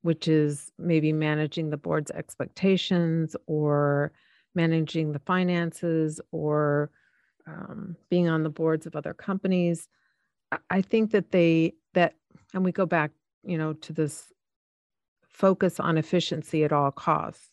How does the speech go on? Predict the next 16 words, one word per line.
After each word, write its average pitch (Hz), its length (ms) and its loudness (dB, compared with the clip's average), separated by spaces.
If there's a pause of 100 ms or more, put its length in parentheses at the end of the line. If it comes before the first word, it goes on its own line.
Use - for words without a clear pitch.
When 160 180 -2
you 151 140 -2
start 151 280 -6
to 165 80 -6
really 156 280 0
look 165 240 -2
at 160 120 -6
that - 240 -8
first 180 300 2
industrial 165 520 2
revolution, 156 560 0
that, - 240 -8
that 156 160 -2
group 170 300 2
of 160 140 2
executives 160 840 -2